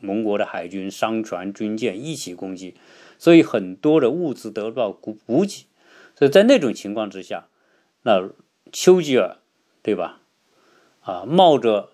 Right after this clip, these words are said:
生命危险坐飞机到美国，那个时候可不像现在有视频电话，大家打个视频电话就可以开个会，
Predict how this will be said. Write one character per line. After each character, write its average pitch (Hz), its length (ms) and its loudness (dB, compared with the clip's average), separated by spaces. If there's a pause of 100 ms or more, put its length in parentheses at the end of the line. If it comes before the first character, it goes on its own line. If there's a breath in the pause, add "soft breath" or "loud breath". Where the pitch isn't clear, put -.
生 208 300 2
命 151 180 2
危 120 160 -2
险 - 260 -12
坐 127 160 -2
飞 113 160 -6
机 107 140 -10
到 107 160 0
美 82 220 -14
国， 90 180 -18
那 190 180 -2
个 147 80 0
时 135 120 -2
候 127 60 -2
可 110 120 -6
不 101 100 -8
像 143 140 -2
现 139 300 -2
在 117 100 -2
有 92 100 -12
视 160 280 -6
频 104 180 -8
电 127 240 -2
话， 113 340 2
大 120 140 -2
家 123 140 0
打 98 160 -6
个 110 80 -6
视 127 160 -8
频 104 120 -8
电 123 200 -4
话 120 200 0
就 98 140 -10
可 104 100 -12
以 95 80 -8
开 117 200 -6
个 110 100 -6
会， 101 300 -8